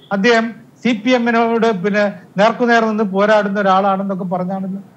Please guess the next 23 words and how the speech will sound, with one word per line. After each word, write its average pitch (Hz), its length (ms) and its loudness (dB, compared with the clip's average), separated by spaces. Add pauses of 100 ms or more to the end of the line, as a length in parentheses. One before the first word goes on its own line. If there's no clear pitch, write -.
(260)
കൊണ്ടുവരുന്നത്. 202 540 2 (440)
അങ്ങനെ 233 240 4
വരുമ്പോൾ 220 420 4
വേണ്ട 202 260 2
രാഹുൽ 196 440 2
ഗാന്ധി 202 260 2
പറഞ്ഞത് 196 300 0 (340)
ഗ്രൂപ്പല്ല, 196 720 2
പാർട്ടിയുടെ 196 460 2
ഐക്യമാണ്. 180 640 -2 (300)
ഐക്യമാണല്ലോ 196 680 2
പ്രധാനം. 180 520 0 (460)
ഏറ്റവും 220 580 2
അവസാനം 208 560 0 (280)
മൂന്ന് 220 280 0
മേഖലാ 226 420 4
കമ്മിറ്റികൾ 214 520 -2
കൊടുത്ത 190 280 0
തെരഞ്ഞെടുപ്പ് 208 580 -2
പരാജയവുമായി 202 1000 -2
ബന്ധപ്പെട്ട് 190 640 0
കൊടുത്തിട്ടുള്ള 190 520 0
റിപ്പോർട്ട് 185 640 0